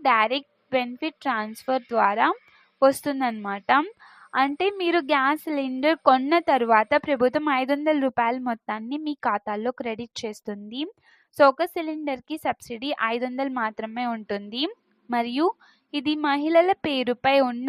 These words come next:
కనెక్షన్‌కే వర్తిస్తుంది. ఇప్పుడు మనకు,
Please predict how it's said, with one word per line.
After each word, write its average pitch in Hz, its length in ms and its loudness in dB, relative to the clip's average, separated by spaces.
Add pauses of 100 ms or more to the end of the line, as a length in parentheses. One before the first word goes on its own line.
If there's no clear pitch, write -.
(120)
కనెక్షన్‌కే 247 840 -6
వర్తిస్తుంది. 220 920 -6 (600)
ఇప్పుడు 277 400 0 (340)
మనకు, 269 440 0